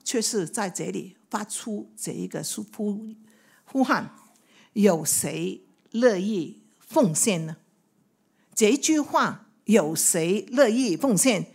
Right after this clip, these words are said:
是不是包括了你跟我呢？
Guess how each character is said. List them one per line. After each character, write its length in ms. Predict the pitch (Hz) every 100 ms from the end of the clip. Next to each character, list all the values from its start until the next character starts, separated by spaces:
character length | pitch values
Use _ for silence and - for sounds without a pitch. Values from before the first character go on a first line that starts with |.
| _ -
是 160 | -
不 120 | 285
是 160 | 294 262
包 260 | - 269 277
括 220 | 285 247
了 300 | 190 - _ -
你 360 | 196 165 175 - _ _ _ _
跟 240 | 269 233
我 200 | 220 143
呢？ 180 | 151